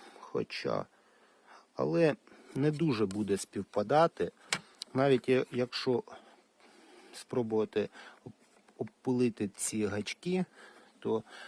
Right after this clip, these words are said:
проблема не вирішується. Воно не дуже, не дуже співпаде. А, хоча тут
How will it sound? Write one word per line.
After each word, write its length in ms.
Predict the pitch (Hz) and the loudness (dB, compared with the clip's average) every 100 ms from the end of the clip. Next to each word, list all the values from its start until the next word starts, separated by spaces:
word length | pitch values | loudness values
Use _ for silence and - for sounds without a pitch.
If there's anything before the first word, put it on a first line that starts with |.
| - - _ | -20 -20 _
проблема 640 | 110 110 120 147 151 113 - | -6 -2 0 2 2 -2 -2
не 140 | 113 | -4
вирішується. 960 | 120 123 120 107 - 95 98 - - - - _ - - - - - _ _ _ _ _ _ _ _ _ _ _ _ _ _ - - - - - - _ _ - - _ _ _ - - | 0 0 0 -2 -4 -10 -10 -10 -10 -10 -14 _ -20 -20 -20 -20 -20 _ _ _ _ _ _ _ _ _ _ _ _ _ _ -16 -14 -16 -20 -20 -20 _ _ -18 -18 _ _ _ -20 -8
Воно 360 | 120 127 139 | -6 -2 0
не 160 | 123 127 | 0 -2
дуже, 520 | 120 143 131 123 123 | -4 -4 -2 -2 -2
не 200 | 110 104 | -4 -8
дуже 340 | 98 120 113 | -4 -4 -2
співпаде. 800 | 104 - 110 104 - 107 104 104 85 - - - - _ _ _ _ _ _ - - - - - - | -4 -6 -8 -6 -2 -2 2 2 0 -6 -20 -20 -20 _ _ _ _ _ _ -20 -20 -14 -14 -14 -8
А, 180 | 104 92 | -4 -4
хоча 400 | - 107 - 131 | -4 -4 2 0
тут 400 | - 170 180 - | 2 0 0 -4